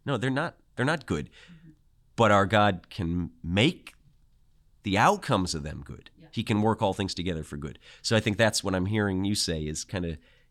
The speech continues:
Speaker 1: even our mess ups, God can turn into a testimony that he can use for his glory.
Speaker 2: Yeah. Something I heard you say, Ezra, recently a couple of weeks ago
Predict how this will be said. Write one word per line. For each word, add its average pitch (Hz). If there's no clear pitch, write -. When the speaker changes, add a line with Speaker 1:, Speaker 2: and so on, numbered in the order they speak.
Speaker 1:
even 127
our 107
mess 101
ups, -
God 90
can 92
turn 95
into 90
a 82
testimony 104
that 85
he 82
can 87
use 78
for -
his 58
glory. -
Speaker 2:
Yeah. 156
Something 240
I 185
heard 190
you 185
say, 156
Ezra, 165
recently 156
a 143
couple 151
of 139
weeks 156
ago 139